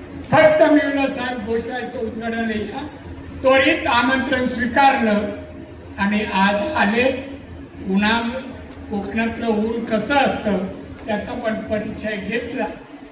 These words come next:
आणि म्हणून त्यांना आपण इथल्या देवदेवतांना प्रार्थना करू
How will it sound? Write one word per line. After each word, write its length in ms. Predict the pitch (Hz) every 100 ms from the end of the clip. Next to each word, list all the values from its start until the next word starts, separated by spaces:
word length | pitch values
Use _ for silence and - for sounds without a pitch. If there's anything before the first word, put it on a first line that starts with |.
| -
आणि 140 | 196 196
म्हणून 420 | 185 208 247 277
त्यांना 760 | - - - 202 208 220 -
आपण 340 | 196 208 262 302 - - - - -
इथल्या 340 | 220 226 247 240
देवदेवतांना 1120 | 240 262 302 311 269 294 311 302 262 247 226
प्रार्थना 580 | 214 214 214 214 247 233
करू 300 | 226 226